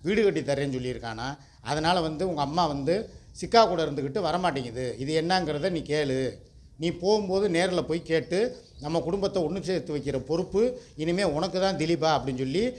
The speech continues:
அவன் கையை பிடிச்சி, "காலா நினைச்சு நான் அழுகிறேன்," அப்படின்னு சொல்லி மன்றாடி கேட்டிருந்திருக்கான் பாலவிநாயகம். அப்போ அதை மனசுல வச்சுக்கிட்டு தான் இவன் அந்த கண்ணுல வந்து உள்ள அந்த ஏக்கம், ஒரு கோபத்தோட இங்க வந்தது.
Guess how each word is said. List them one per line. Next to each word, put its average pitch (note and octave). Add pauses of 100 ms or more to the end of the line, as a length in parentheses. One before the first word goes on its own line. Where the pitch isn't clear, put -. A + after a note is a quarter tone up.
(160)
அவன் C3+
கையை F3
பிடிச்சி, E3+
"காலா E3
நினைச்சு D#3+
நான் C3+
அழுகிறேன்," C3+
அப்படின்னு A#2+
சொல்லி C#3+ (240)
மன்றாடி E3+
கேட்டிருந்திருக்கான் C3+ (460)
பாலவிநாயகம். B2+ (360)
அப்போ G#3+
அதை D#3
மனசுல E3
வச்சுக்கிட்டு C#3+
தான் G#3+
இவன் D#3+
அந்த C3+
கண்ணுல C#3+
வந்து C3
உள்ள B2+ (280)
அந்த B2+
ஏக்கம், D3 (560)
ஒரு C3
கோபத்தோட F3+ (360)
இங்க A#2+
வந்தது. C3